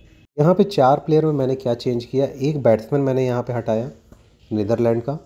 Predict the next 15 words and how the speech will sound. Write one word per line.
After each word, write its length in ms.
कूपर, 420
और 80
यहाँ 220
पे 160
एक्स्ट्रा 320
बॉलर 380
हमने 220
ले 160
लिया। 220
अब 100
यहाँ 180
पे 120
एक 120
एक्स्ट्रा 360
बैट्समैन 460